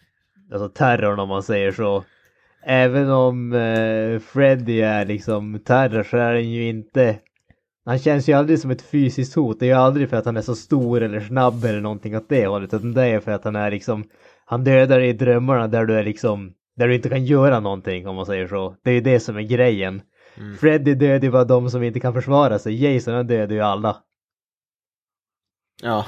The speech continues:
Speaker 2: ja. Han är equal, som,
Speaker 1: Equal
Speaker 2: som
Speaker 1: opportunity
Speaker 2: Sam Jackson,
Speaker 1: murderer,
Speaker 2: så han är
Speaker 1: så att
Speaker 2: e-,
Speaker 1: säga.
Speaker 2: ja, equal, <laughs> equal opportunity murder. <laughs> Exakt. Han drar inte någon skillnad, alltså. Eh, ja, det är så svårt att säga det där. Det beror ju på situationen. Är de i en drömvärld så hade ju,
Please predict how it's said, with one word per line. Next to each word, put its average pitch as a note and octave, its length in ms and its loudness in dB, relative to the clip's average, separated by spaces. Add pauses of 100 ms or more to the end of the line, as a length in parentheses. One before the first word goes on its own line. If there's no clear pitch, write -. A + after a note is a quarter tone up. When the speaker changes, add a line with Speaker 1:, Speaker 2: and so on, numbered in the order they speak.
Speaker 2:
ja. C#3 220 4 (320)
Han F3+ 200 0
är D3+ 140 0
equal, C#3 500 2
som, E3+ 220 2
Speaker 1:
Equal F#3 200 2
Speaker 2:
som F3+ 220 6
Speaker 1:
opportunity E3+ 340 2
Speaker 2:
Sam C#3+ 160 4
Jackson, C3+ 280 4
Speaker 1:
murderer, C3 60 0
Speaker 2:
så B2 60 4
han A#2 80 2
är A#2+ 60 0
Speaker 1:
så A#2+ 60 -2
att C#3 60 2
Speaker 2:
e-, C#3 80 2
Speaker 1:
säga. G#2 280 -8 (840)
Speaker 2:
ja, C#3 180 2
equal, C#3 380 0
<laughs> C3 100 -2
equal D3+ 500 0
opportunity D3 520 0
murder. B2 420 4
<laughs> - 80 -2
Exakt. B2+ 380 -2 (300)
Han A#2 300 -2 (400)
drar A2+ 140 6
inte G#2+ 200 0
någon G#2+ 120 0
skillnad, G#2 340 -2
alltså. A2 240 -12 (1400)
Eh, G#2+ 300 -4 (800)
ja, A#2 80 0
det C#3 60 2
är E3 40 0
så F3+ 120 0
svårt E3 280 2
att F3 80 -2
säga D#3+ 280 4
det A2 60 2
där. A2 240 0
Det B2 140 -6
beror D#3 120 -2
ju D#3 60 0
på A#2+ 320 -2
situationen. B2+ 600 -2
Är B2 160 4
de D#3 140 0
i A#2 80 2
en A2 120 -2
drömvärld G#2+ 720 2
så G#2+ 80 -2
hade G2 300 -2
ju, B2 80 0